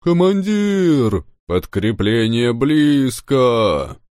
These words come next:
Сжав зубы, Лагранж неистово размахивал своим ятаганом.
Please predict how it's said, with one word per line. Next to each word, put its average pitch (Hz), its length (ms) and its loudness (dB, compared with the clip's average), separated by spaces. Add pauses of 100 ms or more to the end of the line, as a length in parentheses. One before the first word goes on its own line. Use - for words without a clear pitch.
(120)
Сжав 82 380 -4
зубы, 92 380 -4
Лагранж 92 580 -2
неистово 92 600 -4
размахивал 92 680 -2
своим 85 360 -6
ятаганом. 101 800 -4